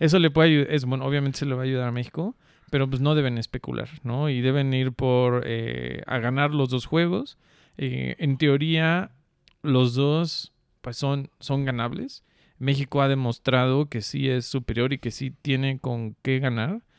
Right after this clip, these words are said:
Eh, pero, pues, ya esperemos que sí clasifique a su sexto mundial.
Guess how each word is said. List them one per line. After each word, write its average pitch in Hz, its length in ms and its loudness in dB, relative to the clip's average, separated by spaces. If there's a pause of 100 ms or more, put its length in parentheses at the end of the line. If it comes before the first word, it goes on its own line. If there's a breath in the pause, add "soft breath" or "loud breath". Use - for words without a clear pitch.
(380 soft breath)
Eh, 113 540 -2 (640)
pero, 127 500 4
pues, 123 140 0
ya 156 180 2
esperemos 160 460 2
que 127 100 -6
sí 147 420 -2 (180)
clasifique 127 540 -4
a 139 80 0
su 123 400 -6
sexto 143 360 -6
mundial. 135 540 -2